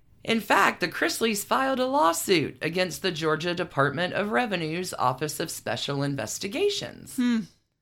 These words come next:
Speaker 2: How'd that go?
Speaker 1: Well, Joshua Waits, this is the guy that got sued for targeting Lindsay in an effort, quote, "to induce her to reveal compromising information about her family,"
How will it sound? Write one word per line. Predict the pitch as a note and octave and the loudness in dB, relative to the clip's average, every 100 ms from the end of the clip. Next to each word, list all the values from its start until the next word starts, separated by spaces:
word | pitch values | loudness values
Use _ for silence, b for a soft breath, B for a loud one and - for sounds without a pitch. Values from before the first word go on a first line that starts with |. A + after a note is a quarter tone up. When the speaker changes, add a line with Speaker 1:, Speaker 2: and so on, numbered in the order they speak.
| _ _ _ _ _ | _ _ _ _ _
Speaker 2:
How'd | A#3+ A#3+ | -2 2
that | A#3 G3 | 4 4
go? | G#3 G#3+ E3+ F#3 A3 | 4 4 2 0 2
Speaker 1:
Well, | G3+ G3+ D#4+ | 6 6 6
Joshua | G4+ F#3 D#3+ - D4 | 4 4 4 4 0
Waits, | G#3 C3+ D#3+ A#3+ - - - _ - | 2 4 4 0 -4 -4 -6 _ -10
this | C#3 C3+ | -4 -4
is | E3+ | -2
the | F#3+ | 0
guy | F#3+ D#3+ E3+ | 4 6 6
that | F#3 | 6
got | F3 F3+ | 4 2
sued | - D#3 E3+ | 0 2 2
for | F#3+ G#3 | 2 0
targeting | B3 B3 C4 C4 B3 B3 | 6 6 6 4 4 2
Lindsay | C4 G#3 F3 D3 | 0 0 0 2
in | |
an | C#3+ - | 0 0
effort, | E3 G3 F#3 | 0 2 -2
quote, | - B3+ A3 - - | 2 4 4 4 -2
"to | A#3+ A3+ | 0 2
induce | G#3+ G#3+ B3+ B3 | 2 0 -2 2
her | A3+ G#3 | 2 2
to | A3+ | 0
reveal | G#3 G3+ A3 G3+ | 0 0 2 2
compromising | - A#3 A3 F#3+ F3 E3+ F3 D3 | 2 0 0 2 2 0 -2 -2
information | G3+ G3 G3 G#3+ G#3 E3+ | -2 -2 -2 0 0 0
about | E3 F3+ D3 | 2 2 2
her | D3+ | -4
family," | - G#3 F#3+ C#3+ G#2 | 0 0 2 0 -2